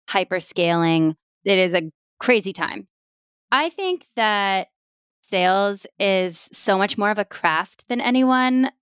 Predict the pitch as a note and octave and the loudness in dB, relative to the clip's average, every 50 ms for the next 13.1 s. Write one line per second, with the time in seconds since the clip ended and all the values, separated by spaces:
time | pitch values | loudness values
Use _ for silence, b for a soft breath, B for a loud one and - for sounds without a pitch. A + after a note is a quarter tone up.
0 | _ _ _ - A3 B3 - A#3+ A#3 B3 B3+ C4+ C#4 C4+ D4+ D4+ D4 D4+ D#4 D4 | _ _ _ -4 -4 -2 -2 0 0 0 0 0 -2 -2 -2 -2 -2 -2 -2 -4
1 | - - - - G#3+ G3+ G3 F#3+ F#3+ F#3 F#3+ F#3 _ _ _ _ _ _ - G#3 | -8 -8 -2 0 2 2 4 4 2 2 0 -2 _ _ _ _ _ _ -4 -4
2 | G3 F#3+ F#3 F3+ F3 F3+ G3 G3 _ _ - G3+ - - G3 F#3 F3+ - - G3 | -2 0 2 2 2 2 0 -4 _ _ -10 -10 -8 -6 -4 -4 -4 -4 -4 -6
3 | F3+ E3 - - F3+ F3 E3+ E3+ F3 E3+ - - - E3+ E3+ E3+ E3 E3 E3 E3 | -6 -4 -4 -2 0 2 2 2 0 0 -2 -2 0 2 2 2 2 0 -2 -4
4 | D#3+ D#3+ - - - _ _ _ _ _ _ _ - G3+ F#3 F3+ F#3 F3+ F3+ F3+ | -4 -8 -12 -14 -16 _ _ _ _ _ _ _ -6 -4 -2 0 0 0 2 2
5 | F3 F3 F3 F3 F3 - E3 - F3 D#3+ - F3+ F3 - - F3+ F3 F3 F3 F3+ | 2 2 0 0 -2 -2 -2 -2 0 2 2 0 0 -2 -6 -6 -2 0 0 0
6 | D#3+ - F3 E3+ E3+ E3 E3 - E3+ D3 E3+ D#3+ E3 D#3 D#3 D#3 - - - - | 0 0 -2 0 0 -2 -2 -4 -2 -2 0 0 2 2 2 0 0 -2 -4 -2
7 | - - - - - - - F3+ F3+ F3 F3 F3 F3 F3 E3+ E3+ E3+ D#3+ E3+ E3+ | 0 0 0 0 -2 -2 0 0 0 2 0 0 0 0 0 -2 -2 -4 -4 -4
8 | E3+ E3 - - F#3+ G3+ F#3 F#3+ F#3 F3+ F3 F3 F3 E3+ E3 E3+ - - F3+ - | -4 -4 -2 -2 -2 0 2 2 2 4 4 2 2 0 0 -2 -6 -12 -12 -12
9 | - D#3+ E3 E3 E3 E3 E3 E3 E3 D#3+ - - F3+ E3+ E3 E3+ E3+ E3+ - - | -10 -10 -8 -6 -4 -4 -2 -2 -2 -2 0 0 2 2 4 4 4 2 2 0
10 | - - F3+ F3+ E3+ E3 F#3 F3+ - - G3 F#3 E3 - - F3+ F3 E3+ - - | 0 0 0 2 2 2 2 0 0 0 -2 -2 -2 0 0 0 0 0 -2 -2
11 | - G#3 - G3 F3+ G3+ F#3 - F#3+ F3 - - F3+ E3+ F3 F3+ E3+ - E3+ E3 | -2 -2 0 0 0 0 0 0 -2 -4 0 0 0 0 0 0 0 2 0 0
12 | E3+ - - - F3 F3 - _ - - E3+ E3+ E3+ D#3 - - - - - - | 0 -4 -4 -4 -4 -4 -4 _ -10 -6 -4 -2 -2 -4 -6 -12 -10 -10 -10 -10
13 | - | -10